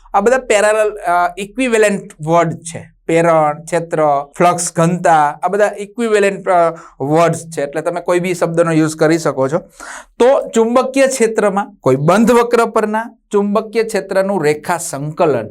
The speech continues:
એ બંધ વક્ર વડે ઘેરાતા પ્રવાહોના બેઝિક સરવાળા અને શૂન્ય અવકાશની પરમિએબિલિટીના ગુણાકાર બરાબર હોય છે. આ એમ્પિયરે નિયમ આપ્યો છે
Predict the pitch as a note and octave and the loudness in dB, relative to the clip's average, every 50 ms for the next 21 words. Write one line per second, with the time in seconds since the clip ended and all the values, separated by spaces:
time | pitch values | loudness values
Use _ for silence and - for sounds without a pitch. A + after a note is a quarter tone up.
0 | - _ - - C3 C3 C3 C#3 D3+ E3+ F#3+ F#3 F#3 F#3+ F#3 F3+ E3+ F3+ F#3 F3 | -14 _ -4 -2 -2 0 0 0 2 2 2 2 2 2 2 0 0 0 0 2
1 | F3 E3+ E3 E3 D3 D3 D#3 D#3 D#3 D#3 - D#3+ D#3+ - - D3 C#3+ C#3+ D3+ D3 | 2 2 0 0 0 0 0 0 0 0 -2 -6 -6 -6 -4 -2 -2 0 0 0
2 | D3 D#3 D#3 E3 D#3 B2+ B2+ B2 C3 C3+ C3 B2+ D3+ D#3 D#3+ - - - C#3 C3+ | -2 -2 -2 -2 -4 -4 -2 -2 0 0 0 0 -2 -4 -4 -4 -4 -2 0 0
3 | C#3+ C#3+ C3 A2 G2+ F#2 - - _ A#2+ C3+ C#3 B2+ - - - E3 E3+ F#3 F#3+ | 2 2 2 0 0 -4 -6 -6 _ -2 0 0 0 0 2 2 2 4 4 4
4 | G3 F#3+ F#3 E3 D#3+ F3+ E3+ E3 E3+ - F#3+ F3+ E3 - D#3 D3 D3+ D#3+ E3 E3 | 2 2 2 2 2 0 0 0 -2 -6 -8 -8 -4 -2 0 0 0 0 -2 -2
5 | D#3 D3 D3+ D#3 D3+ D3 D3 D3 D#3 D3+ E3 E3+ D#3 B2 B2+ B2+ C3 C3+ C3+ B2 | -2 0 0 0 0 0 -2 -2 -4 -4 -2 -4 -4 -4 -4 -2 -2 -2 -2 -2
6 | - A#2 A2 A2 G#2+ A2+ A2 A2 G#2 G2+ G2+ G2 F#2+ F#2 F#2 F#2+ - - - - | -2 -4 -4 -4 -2 -2 -2 -2 -2 -4 -4 -4 -4 -4 -4 -4 -6 -12 -12 -6
7 | - B2 B2+ C3 C#3 C3+ C3 C#3+ D3 C#3 C#3+ C3 B2+ B2 B2+ C3 B2 A#2 A2+ A2 | -2 0 2 2 2 0 0 0 2 2 2 2 2 2 2 2 0 0 -2 -4
8 | G#2 A2 A2+ - D#3+ | -4 -4 -4 -2 -4